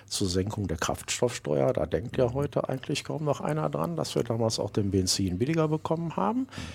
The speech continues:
Speaker 1: Das sollte dann ein Ausgleich sein für die Leute, die nicht mit dem Auto fahren.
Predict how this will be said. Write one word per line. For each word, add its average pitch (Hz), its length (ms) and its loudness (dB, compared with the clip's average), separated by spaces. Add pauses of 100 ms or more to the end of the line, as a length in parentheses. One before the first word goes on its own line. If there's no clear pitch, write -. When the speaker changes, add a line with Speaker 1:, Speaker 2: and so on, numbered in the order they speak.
(220)
Speaker 1:
Das - 160 2
sollte 92 280 -6
dann 85 140 -6
ein 82 160 -8
Ausgleich - 480 -6
sein 156 220 -6
für - 180 -6
die 92 140 -4
Leute, 85 320 -2
die 71 160 -6
nicht - 280 -4
mit 127 160 -2
dem 160 140 -2
Auto 165 300 -2
fahren. 180 460 -2